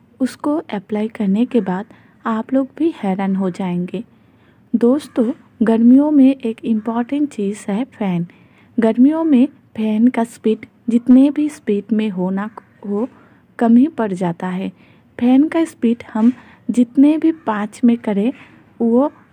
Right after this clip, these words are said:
कम ही पड़ जाता है। और कभी-कभी आप लोग नोटिस किए होंगे कि फ़ैन का स्पीड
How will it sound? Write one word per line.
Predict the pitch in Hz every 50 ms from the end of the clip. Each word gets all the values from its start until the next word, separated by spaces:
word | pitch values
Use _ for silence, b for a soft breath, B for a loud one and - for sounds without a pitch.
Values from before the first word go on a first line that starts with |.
| - -
कम | 240 233 233
ही | 240 262
पड़ | 302 - - 220 202 175
जाता | 175 202 175 170 - - 180
है। | 180 170 185 190 196 b b b _ -
और | - 262 277
कभी-कभी | 294 - - 262 220 190 220 294 294 - 262 208 202 226 277 b b b b _ _
आप | 233 220 220 233 -
लोग | 262 220 220 240 - 269
नोटिस | 233 226 220 226 226 - 302 294 -
किए | - - 247 226 226
होंगे | 240 226 226 208 196 190 208 196
कि | - - 214 240 B B B B B _ -
फ़ैन | 226 220 233 240 262
का | 277 - 302
स्पीड | 294 - - - 220 214 214 -